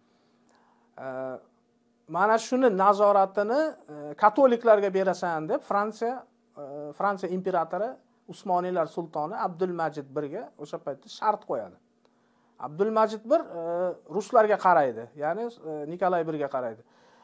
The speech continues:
E, nima qilish kerak? Abdulmajid bir juda katta nima ostida, muammo ostida qoldi. E, unisini aytganini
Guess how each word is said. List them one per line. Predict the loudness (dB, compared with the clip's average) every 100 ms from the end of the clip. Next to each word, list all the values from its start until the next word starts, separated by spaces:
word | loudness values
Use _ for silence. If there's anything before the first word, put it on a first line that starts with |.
| _ -20
E, | -16 -8
nima | 2 4 4
qilish | 0 -2
kerak? | -6 -6 -12 _ _ _ -10
Abdulmajid | -8 -4 -2 2 0 0
bir | -4 -2
juda | -2 0
katta | -2 -2 -4
nima | -4 -8 -4 -4
ostida, | -6 -8
muammo | 0 4 4 4 0
ostida | 0 -6 -4
qoldi. | -6 -8 -14 _ _ -14
E, | -8
unisini | -4 -4 -4 -2
aytganini | -2 -2 -4 -6